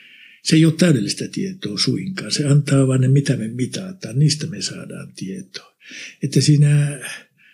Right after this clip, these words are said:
ne on ne muutokset. Niistä me saadaan se tieto. Ja niistä meidän täytyisi rakennella nämä teoriat. Että se on se tietoinen kokemus.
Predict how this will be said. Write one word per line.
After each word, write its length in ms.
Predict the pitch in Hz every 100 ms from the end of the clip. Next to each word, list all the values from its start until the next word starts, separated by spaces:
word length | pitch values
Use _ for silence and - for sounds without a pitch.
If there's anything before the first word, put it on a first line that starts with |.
| _ _ _ _ _ -
ne 60 | 156
on 80 |
ne 80 | 156
muutokset. 840 | 160 190 160 131 107 - 95 - - - - - - _ _ _ _
Niistä 360 | 147 165 - 139
me 160 | 120
saadaan 580 | - 127 - 95 - 185
se 260 | - - - -
tieto. 520 | - 185 - - - - _
Ja 60 | 147
niistä 300 | 160 151 147
meidän 280 | 123 - 123
täytyisi 360 | 139 - -
rakennella 440 | - - - - -
nämä 280 | - - -
teoriat. 460 | - - - - -
Että 400 | 110 _ - - - - - - - -
se 120 | 160
on 60 |
se 100 | 131
tietoinen 520 | 151 185 156 143 135 131
kokemus. 840 | 143 - 120 82 - - -